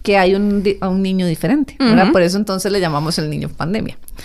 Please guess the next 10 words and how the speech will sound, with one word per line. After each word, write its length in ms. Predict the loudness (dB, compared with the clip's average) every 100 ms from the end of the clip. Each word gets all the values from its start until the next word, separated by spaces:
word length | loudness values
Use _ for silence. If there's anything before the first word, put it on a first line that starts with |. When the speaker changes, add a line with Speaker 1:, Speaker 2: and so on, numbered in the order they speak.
| -16 -14 -2
Speaker 1:
Ahora, 460 | 4 6 6 2 0
aquí 260 | -2 0 0
también 280 | 0 0 2
podemos 340 | 2 2 2
ver 220 | 2 0 2
falta 320 | 0 2 2
de 60 | 2
motivación 560 | 2 2 2 2 0
o 40 | -2
entusiasmo. 640 | -2 -2 0 -2 -2